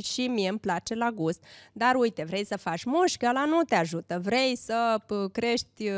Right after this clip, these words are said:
p-, să ai tenul frumos, nu te ajută.” Adică să ne agățăm de chestii care contează pentru ei și să-i ghidăm. Nu mai merge cu, uh, m-,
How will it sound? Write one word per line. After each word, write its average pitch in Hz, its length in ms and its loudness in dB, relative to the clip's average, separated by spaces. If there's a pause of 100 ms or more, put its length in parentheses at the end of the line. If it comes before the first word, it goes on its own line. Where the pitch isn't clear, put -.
(320)
p-, 185 300 -2
să 208 100 -2
ai 226 180 4
tenul 240 340 4
frumos, 226 500 4
nu 285 260 6
te 285 140 4
ajută.” 165 300 0 (300)
Adică 180 600 2 (140)
să 262 260 4
ne 254 340 2
agățăm 196 540 2
de 233 120 2
chestii 240 460 0 (200)
care 208 240 2
contează 208 600 4
pentru 185 460 2
ei 175 420 0 (600)
și - 280 0
să-i 302 600 2 (520)
ghidăm. 208 680 4 (100)
Nu 240 220 4
mai 269 240 6
merge 233 440 2
cu, 240 580 4
uh, 202 460 4 (420)
m-, 202 400 -8